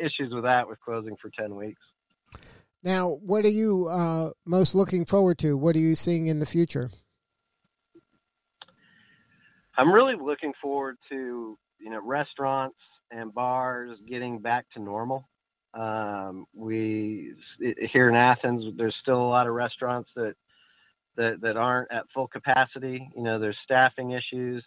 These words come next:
Speaker 1: And so that really hurts the, the, the beer sales a-, as-, on our side because, you know, there's not many people at the restaurant,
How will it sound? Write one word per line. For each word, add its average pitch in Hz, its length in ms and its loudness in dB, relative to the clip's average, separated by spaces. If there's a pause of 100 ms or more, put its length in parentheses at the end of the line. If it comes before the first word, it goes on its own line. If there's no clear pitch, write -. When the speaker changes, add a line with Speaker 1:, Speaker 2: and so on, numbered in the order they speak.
Speaker 1:
And 120 200 -6
so 120 200 -2
that 123 180 -4
really 143 460 -8 (1160)
hurts 139 400 0 (180)
the, 104 420 -2 (880)
the, 113 280 -10
the 101 200 -8 (140)
beer 139 220 2 (100)
sales 131 540 0
a-, 104 260 -8
as-, 104 60 -10 (180)
on 110 140 -2
our 139 280 2
side 107 360 -2
because, 110 360 -10
you 113 100 -6
know, 113 140 -4
there's 110 140 -6
not 123 240 -2
many 123 140 -4
people 120 380 -6
at 117 120 -8
the 113 60 -8
restaurant, 120 600 -4